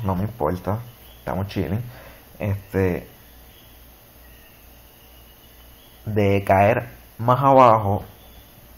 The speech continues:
¿por qué tampoco hay pánico? Porque mira, esto es que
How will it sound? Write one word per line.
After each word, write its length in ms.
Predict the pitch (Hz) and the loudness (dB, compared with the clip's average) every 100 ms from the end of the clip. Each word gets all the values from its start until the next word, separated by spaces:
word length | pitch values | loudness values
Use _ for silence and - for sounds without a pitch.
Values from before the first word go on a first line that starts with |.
| - - | -14 -6
¿por 180 | 95 - | -6 -4
qué 100 | 117 | -2
tampoco 440 | 131 - - - | -2 -2 -2 -2
hay 60 | 120 | -4
pánico? 680 | - 113 117 95 90 87 98 - - - - | -2 -2 -2 -6 -8 -10 -10 -16 -20 -16 -8
Porque 260 | 95 90 | -6 -6
mira, 300 | 90 87 - - - - _ - - - _ - - - - - - - - - - - - - - - - - - - | -6 -6 -6 -12 -20 -20 _ -20 -20 -20 _ -20 -20 -20 -20 -20 -20 -20 -20 -20 -20 -20 -20 -20 -20 -20 -20 -20 -20 -18
esto 300 | 104 - 107 | -14 -6 -6
es 100 | 104 | -4
que 280 | - 90 | -6 -8